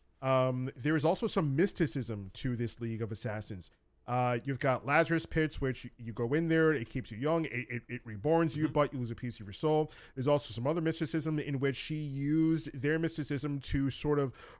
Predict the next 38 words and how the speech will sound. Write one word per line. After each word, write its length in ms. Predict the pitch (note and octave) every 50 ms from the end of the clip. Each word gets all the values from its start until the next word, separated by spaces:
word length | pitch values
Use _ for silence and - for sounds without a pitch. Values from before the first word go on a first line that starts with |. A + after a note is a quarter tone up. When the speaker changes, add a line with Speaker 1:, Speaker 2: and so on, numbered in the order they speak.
| _ _
Speaker 1:
grow 460 | - G#2+ G#2+ B2 C3+ C#3 D3 D#3 D#3 D3+
Damien 580 | B2+ G2+ C3+ B2+ C3 C#3+ D3+ D3+ C#3 C3 A#2+ -
up 280 | - A#2+ D3 E3+ - - -
a 20 | D#3
little 180 | E3 F3 F#3
bit, 240 | E3 F#3+ G3+ - -
accelerate 540 | A#2+ A#2+ - - C#3+ C3+ C#3+ C#3+ C#3+ C#3 -
his 200 | C3 C3 A#2 -
growth 340 | - - B2 C3 E3 F3 -
to 120 | - C#3 B2+
where 380 | A#2+ B2 B2 A#2+ A#2+ A#2+ A#2 A#2
he 240 | - - C#3 C3+ C3
was 180 | B2+ B2 -
like, 160 | C3 A#2+ A2+
like, 220 | A#2+ A#2+ A#2 G#2+ A2+
uh, 180 | A#2+ A2+ A2
like 140 | G#2+ A2 -
a 40 | G2
tween. 440 | - - - C#3 D3+ E3 F#3 A3 A3+ - - - _ _ _ _ _ _ -
Um, 380 | C3 C3 C3 B2+ B2 B2 A#2 - - _ _ _ _ _ _ _ _ _ - -
and 120 | D3+ C#3
she 100 | - -
wanted 220 | E3 E3 E3+ E3 D3+
him 120 | D#3 D#3
to 120 | - - D3
be 320 | A#2 C#3 C#3+ C#3+ C#3 C#3 -
a 80 | - B2+
good 180 | G#2 C#3+ C#3 C3
assassin, 500 | A#2+ - - C3 B2+ C3 - - A#2 A2+
wanted 200 | - C3 B2 B2+
him 160 | C3 B2+ A#2
to, 80 | B2
to 100 | - -
be 160 | A#2+ C3 C3 -
a 120 | - A#2+
tool 380 | - - - E3+ F3+ E3+ C#3 A#2+
as 120 | G#2 -
soon 360 | - - D#3 D3+ D3 D3 D3